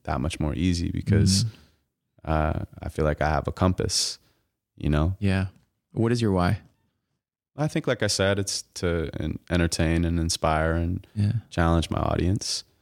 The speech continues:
Speaker 1: you know?
Speaker 2: Absolutely.
Speaker 1: Yeah.
Speaker 2: That's great. Yeah, it's interesting to, I guess, the whole sense that the, the idea of creating for validation versus
Speaker 1: Mm-hmm.
Speaker 2: creating for yourself.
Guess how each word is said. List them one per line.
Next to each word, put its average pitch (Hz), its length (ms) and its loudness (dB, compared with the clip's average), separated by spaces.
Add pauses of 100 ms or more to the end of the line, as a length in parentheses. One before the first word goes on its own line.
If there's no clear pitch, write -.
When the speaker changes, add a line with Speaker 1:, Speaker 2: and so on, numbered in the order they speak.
(420)
Speaker 1:
you 80 100 -4
know? 80 240 0 (180)
Speaker 2:
Absolutely. 101 720 0
Speaker 1:
Yeah. 82 180 2 (420)
Speaker 2:
That's - 200 -8
great. 90 320 -4 (800)
Yeah, 113 180 0
it's 95 140 -6
interesting 104 720 0
to, 95 680 2 (920)
I 107 40 -2
guess, 117 160 0
the 110 100 0
whole 98 160 2
sense 98 340 0
that 90 240 -2
the, 87 240 0
the 95 200 -2
idea 95 560 0
of 85 480 0 (1120)
creating 101 460 2
for 95 140 0
validation 87 1040 2
versus 92 340 2
Speaker 1:
Mm-hmm. 87 80 -2
Speaker 2:
creating 76 260 0
for - 120 -4
yourself. - 640 -8